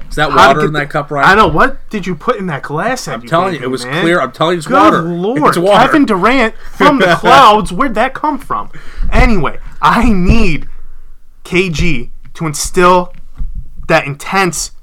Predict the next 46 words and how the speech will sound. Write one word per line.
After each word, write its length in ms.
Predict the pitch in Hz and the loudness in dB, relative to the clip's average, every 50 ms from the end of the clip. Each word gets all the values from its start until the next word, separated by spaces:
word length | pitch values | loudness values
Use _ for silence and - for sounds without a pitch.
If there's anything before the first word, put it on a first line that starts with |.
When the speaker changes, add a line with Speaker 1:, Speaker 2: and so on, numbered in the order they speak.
| - - - - - | -20 -20 -20 -18 -12
Speaker 2:
professional 800 | - 151 - - 160 151 147 - - 151 143 139 143 143 - - - - - | -12 -8 -6 -4 -4 -4 -4 -4 -4 -4 -4 -4 -4 -6 -10 -14 -16 -14 -8
mindset 540 | 139 135 131 131 127 123 - - 123 123 - | -2 -2 0 0 -2 -4 -6 -6 -6 -6 -6
into 180 | 151 127 120 117 | -8 -10 -10 -10
Drummond. 440 | - - 127 120 101 95 92 95 - - - - - | -8 -6 -4 -4 -4 -6 -8 -12 -14 -14 -14 -14 -12
To 100 | - 147 | -10 -4
knock 300 | 139 147 160 185 202 - | 0 2 4 4 4 2
it 100 | 202 151 | 0 0
down 240 | - 196 180 165 139 | 2 2 4 4 2
if 80 | 127 - | 0 -2
he 80 | - | -6
misses 320 | 135 143 160 156 - 143 135 | -6 -4 -4 -4 -4 -4 -4
a 60 | 131 | -2
couple 200 | - - - - | 0 4 6 6
shots 380 | - - 135 131 123 123 - 123 | 8 8 8 6 4 2 0 -2
in 60 | 120 | -4
a 60 | 113 | -4
row. 240 | 113 110 95 95 - - - - - - - - | -4 -6 -6 -8 -10 -12 -12 -14 -12 -12 -12 -12
To 80 | - 135 | -8 -2
make 220 | 147 175 180 - | 2 4 6 6
sure 140 | - 202 190 | 6 6 4
he's 100 | 175 - | 2 2
playing 260 | - - 170 160 147 | 2 4 4 6 6
defense 380 | 151 160 - 156 147 139 - - - - - - | 4 2 2 0 -2 -2 -4 -6 -12 -12 -2 2
every 320 | - - 190 208 - - 156 | 6 6 8 8 8 8 8
time 320 | - - 160 151 143 127 | 8 6 6 4 2 0
down 180 | 147 135 127 120 | 0 -2 -2 -2
the 60 | 113 | -4
floor. 400 | - - - 117 90 - - - - - - - - - | -8 -12 -12 -12 -12 -14 -14 -18 -20 -18 -14 -10 -8 -2
That's 320 | - 160 180 220 202 - - | 4 6 8 8 8 8 8
what 100 | 170 165 | 6 6
I'm 160 | 151 156 - | 8 8 8
looking 220 | 139 117 - - | 8 8 8 6
for 180 | - - 120 113 | 6 6 4 4
out 120 | 110 107 | 2 2
of 60 | 107 - | 0 -2
K 200 | - 131 123 113 | -4 -6 -6 -6
G 240 | 110 110 107 110 - - - - | -8 -10 -12 -12 -12 -12 -8 -6
working 260 | 127 113 107 120 113 | -6 -6 -8 -10 -12
with 160 | 110 107 - - - - - | -12 -14 -14 -14 -16 -16 -14
Drummond. 340 | - 117 104 80 71 69 - - - - - - | -10 -10 -10 -10 -12 -16 -18 -18 -16 -14 -12 -8
Speaker 1:
Well, 340 | - 127 143 160 165 160 - - - - - - - - - - - - | -4 -2 0 0 -2 -4 -10 -14 -12 -12 -10 -10 -12 -14 -16 -16 -16 -10
you 140 | 139 147 151 | -6 -2 0
know 160 | 160 175 196 | 2 4 4
what 160 | 208 202 202 | 4 4 2
they 140 | 208 196 180 | 0 -2 -2
say. 340 | - - 180 151 123 98 | 0 0 0 0 0 0